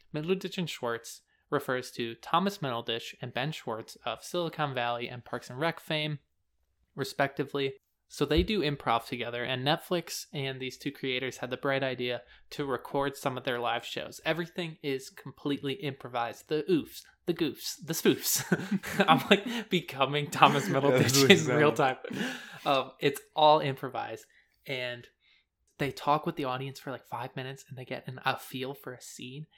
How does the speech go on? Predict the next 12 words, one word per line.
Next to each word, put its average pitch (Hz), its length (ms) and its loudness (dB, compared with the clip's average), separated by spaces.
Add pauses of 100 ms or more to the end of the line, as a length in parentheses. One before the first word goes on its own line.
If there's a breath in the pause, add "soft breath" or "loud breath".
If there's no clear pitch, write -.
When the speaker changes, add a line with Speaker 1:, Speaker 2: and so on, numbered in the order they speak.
(100 soft breath)
Speaker 1:
and 131 80 -12
then 120 80 -14
they 120 100 -10
play 127 300 -4
it 127 60 0
out 117 200 -2
over 117 180 -8
forty-five 123 640 -8
minutes, 117 320 -20 (500 soft breath)
and 139 160 -14
it 143 140 -6
is 147 280 -8